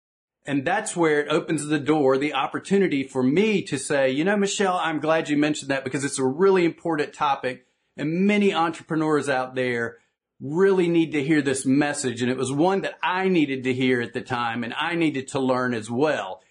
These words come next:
And so you go into this story behind it, and you can actually mention, "You know, this story and this tactic that I'm sharing with you is actually in my book,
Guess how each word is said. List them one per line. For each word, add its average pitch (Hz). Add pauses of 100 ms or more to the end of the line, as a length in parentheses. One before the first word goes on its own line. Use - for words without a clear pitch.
(120)
And 135
so -
you 160
go 190
into 196
this 165
story 185
behind 135
it, 95 (300)
and 147
you 180
can 185
actually 165
mention, 143 (400)
"You 131
know, 160
this 185
story 202
and 151
this 147
tactic 190
that 139
I'm 131
sharing 180
with 135
you 131
is 123
actually 143
in 139
my 123
book, 160